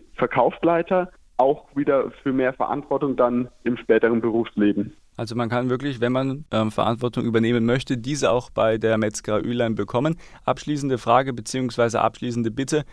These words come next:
Speaker 2: wenn jetzt jemand zuhört und sich denkt, „Mensch, das wäre etwas für meinen Sohn, für meine Tochter“, oder vielleicht, wenn auch selber jemand zuhört, der gerade eine neue Ausbildung sucht, ähm, warum sollte man sich für diesen Beruf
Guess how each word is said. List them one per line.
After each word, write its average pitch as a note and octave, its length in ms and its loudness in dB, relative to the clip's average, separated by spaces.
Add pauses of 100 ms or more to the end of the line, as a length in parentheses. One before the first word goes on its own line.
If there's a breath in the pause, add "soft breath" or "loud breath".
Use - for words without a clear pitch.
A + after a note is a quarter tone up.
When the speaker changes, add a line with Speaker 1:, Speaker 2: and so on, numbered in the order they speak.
(240 soft breath)
Speaker 2:
wenn B2+ 140 0
jetzt B2 160 0
jemand B2+ 260 0
zuhört B2+ 540 4
und A#2 160 -2
sich A2+ 120 -4
denkt, A2+ 240 2
„Mensch, A#2+ 280 0
das A2 160 -2
wäre A#2+ 240 4
etwas G#2+ 300 -2
für - 120 -6
meinen G#2+ 240 2
Sohn, A#2 240 0
für - 80 -6
meine G#2+ 220 -2
Tochter“, B2 360 2
oder A#2+ 260 4
vielleicht, A2+ 340 -2
wenn A2 120 -2
auch G#2+ 100 0
selber A#2 260 2
jemand G#2+ 360 -2
zuhört, A2+ 400 0
der G#2 120 0
gerade G2 320 2
eine G#2 140 0
neue G#2 260 4
Ausbildung G#2+ 500 0
sucht, B2+ 340 -2 (380 loud breath)
ähm, A#2+ 680 2 (160)
warum C3 300 2
sollte C3 260 2
man B2+ 140 -2
sich B2 200 -6
für A#2 140 -4
diesen B2+ 280 -2
Beruf B2 400 -6